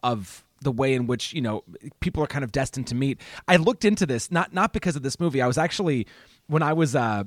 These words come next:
in grad school, I was trying to, I was doing some research on a piece that I wanted to create with, uh, uh, a group of actors, and I looked into this thing called collision theory. Now, this is, this is science. This is,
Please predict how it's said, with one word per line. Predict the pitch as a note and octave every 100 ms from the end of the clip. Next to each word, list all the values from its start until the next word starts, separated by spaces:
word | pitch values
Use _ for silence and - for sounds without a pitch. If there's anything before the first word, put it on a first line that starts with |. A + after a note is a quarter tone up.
| -
in | D3 C3
grad | D3 D#3+
school, | - B2+
I | A#2
was | A#2
trying | - - D3+ D#3+ D#3
to, | - B2 G#2+ F#2+ _ _ _ _
I | D3
was | C#3+
doing | F#3 G#3+
some | - D#3
research | D#3 D#3+ D3
on | A#2+
a | A#2
piece | - F3+ E3
that | B2+
I | A#2
wanted | A2+ A2+ A2+
to | A#2
create | - C3 A#2+ A#2 -
with, | A#2 G#2+ - -
uh, | A2 G#2 F#2+ - -
uh, | A2 G2+
a | B2
group | C3 A2
of | A2+
actors, | A#2 - G#2 F#2+ - - - -
and | C#3+
I | C#3+
looked | C3 G#3 G3
into | F3+
this | D3+ -
thing | D3+
called | - C3+ -
collision | - C#3 E3+ A2+
theory. | - G2 F#2
Now, | G2+
this | C#3+ G3
is, | D#3 - _
this | G3 F3+
is | D3+
science. | - E3 D#3+ G#2 -
This | C#3 C3
is, | B2